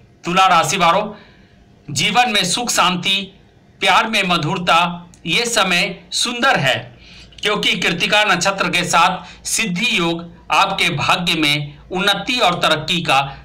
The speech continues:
शुभ योग बना रहा है। अचानक किस्मत बदलेगी, कामयाबी का योग है, धन कमाने का अवसर मिलेगा।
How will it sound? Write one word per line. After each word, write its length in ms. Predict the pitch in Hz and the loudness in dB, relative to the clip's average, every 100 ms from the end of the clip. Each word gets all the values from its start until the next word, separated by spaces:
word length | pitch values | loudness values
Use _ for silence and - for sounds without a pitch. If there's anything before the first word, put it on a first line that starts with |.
| - | -6
शुभ 280 | - 214 175 | -4 -4 -2
योग 280 | 208 208 | -2 0
बना 240 | 165 151 139 | 0 2 4
रहा 240 | 127 120 | 2 2
है। 260 | 123 120 - - - - - 240 | -2 -4 -14 -20 -18 -16 -4 -2
अचानक 760 | 185 190 185 202 - - - - - | 0 2 2 2 0 -4 -14 -16 -8
किस्मत 340 | 190 - 220 | -4 -2 -2
बदलेगी, 600 | 175 175 165 175 175 175 180 175 - - | 0 -2 0 -2 0 -2 -4 -8 -18 -4
कामयाबी 580 | 170 175 180 160 165 220 | 0 0 2 2 2 0
का 180 | 208 180 | 0 0
योग 360 | 165 185 175 | 0 0 -2
है, 460 | 160 170 180 - - 139 | -2 -2 -4 -10 -14 -4
धन 280 | 151 233 | -2 0
कमाने 400 | 226 185 165 175 | 0 2 2 0
का 180 | 170 160 156 156 - - | 0 2 0 -2 -12 0
अवसर 380 | 160 175 220 196 | 2 2 0 0
मिलेगा। 560 | 165 139 127 117 113 | 0 0 0 0 -2